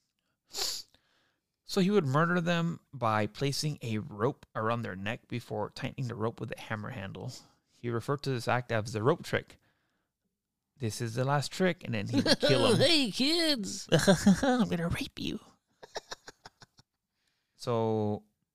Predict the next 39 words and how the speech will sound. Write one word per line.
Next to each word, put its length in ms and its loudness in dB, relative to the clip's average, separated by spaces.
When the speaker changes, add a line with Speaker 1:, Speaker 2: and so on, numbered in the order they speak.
Speaker 1:
he 180 -6
would, 180 -4
like, 180 -4
torture 300 -2
them 120 -4
for 140 -4
an 120 -4
hour, 340 0
like, 180 -10
choke 280 2
'em, 260 2
not 180 -2
choke 260 -4
'em, 180 -6
choke 300 0
'em, 80 -4
not 140 -4
choke 240 -10
'em 40 -12
for 140 -12
an 60 -10
hour 180 -6
until 220 -8
he 80 -10
killed 240 -8
'em. 120 -16
Speaker 2:
Damn. 340 -10
Make 180 -6
'em 80 -4
come 260 0
in, 140 -4
in 140 0
and 100 0
out 140 0
of 100 -6
unconsciousness? 880 -8
Speaker 1:
Yeah. 220 -2
Before 300 -4
dying, 640 -2